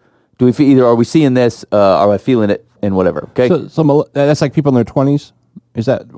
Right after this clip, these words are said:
Speaker 2: I,
Speaker 1: Uh, it, it ex-
Speaker 2: I get it all confused now.
Speaker 1: It extends pretty far. So I think
Speaker 2: Okay.
Speaker 1: technically Mike and I might be, like, at the,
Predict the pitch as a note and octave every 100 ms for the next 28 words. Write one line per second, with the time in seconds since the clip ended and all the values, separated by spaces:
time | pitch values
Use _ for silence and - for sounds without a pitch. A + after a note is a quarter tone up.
0 | - - C#3+ C#3+ - F#3+ E3+ F#3+ F#3+ F3+
1 | - D#3+ C#3+ B2+ D3+ A#2 G#2+ G2+ F#2+ F3+
2 | F#3+ - A3+ G#3+ G3+ E3 E3 A#2+ D3 D3
3 | G#3+ F#3+ F3+ E3+ D3 B2+ D3+ C#3+ B2+ A#2+
4 | A#2+ B2 A#2+ A2 G2+ A2+ G2+